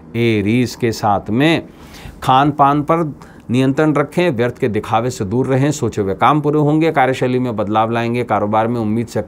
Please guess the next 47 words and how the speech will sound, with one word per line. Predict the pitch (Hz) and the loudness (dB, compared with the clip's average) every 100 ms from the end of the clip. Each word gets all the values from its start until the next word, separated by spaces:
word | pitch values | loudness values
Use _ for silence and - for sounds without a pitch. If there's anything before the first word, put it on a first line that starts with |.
| - | -2
कम | 131 | 0
लाभ | 113 92 | 2 0
होगा। | 92 95 69 - - - - | -2 -6 -8 -12 -20 -20 -12
उपाय | 82 110 120 | -2 2 2
ये | 131 | 2
करें | 139 143 | 0 0
कि | 147 | -2
इच्छा | - 107 - | -4 -4 -2
अनुसार | 127 120 135 | 0 0 0
आटा | 104 92 101 | 0 -2 -4
दान | 90 90 | -4 -6
करें। | 85 - - - - 110 | -8 -12 -16 -20 -10 -6
दूसरी | 113 127 | -2 0
राशि | 123 120 - | 0 0 -2
वृष | 110 117 120 | -2 -2 0
यानी | 107 | -2
टॉरस | 104 110 127 | 0 0 0
की | - | 2
बात | 147 143 | 2 2
करेंगे, | - 156 175 190 - - - | 2 0 2 -2 -4 -18 -6
दफ्तर | 101 123 - 151 | -6 -4 -2 0
में | 139 135 | 0 0
काम | 110 120 | 0 0
का | 127 | 0
दबाव | 107 104 117 139 | -2 2 4 4
रहेगा, | 143 143 151 | 4 2 2
नौकरी | 156 120 113 123 | 0 -2 -2 -4
में | 127 | -4
प्रमोशन | 110 107 107 123 131 | -4 -4 -4 -4 -2
के | 127 | 0
योग | 127 127 131 | 2 2 0
हैं, | 127 135 | 0 -2
सोच | - 104 | -2 -4
समझ | - 101 98 | -2 -6 -4
कर | 107 107 | -2 2
ही | 143 | 4
निवेश | 143 143 147 | 4 2 2
करें, | 139 143 | 0 0
रचनात्मक | 139 113 120 123 117 120 - | 0 -2 -2 -4 -2 -6 -2
काम | 117 | -2
में | 113 107 | 0 -2
मन | 104 131 | -2 0
लगेगा, | 127 123 120 127 | 2 2 0 0
संबंधों | 110 98 104 107 | -2 -4 -2 -2
में | 110 | -4
सुधार | - 117 120 143 | -4 0 4 4
आएगा। | 127 101 104 | 4 0 -4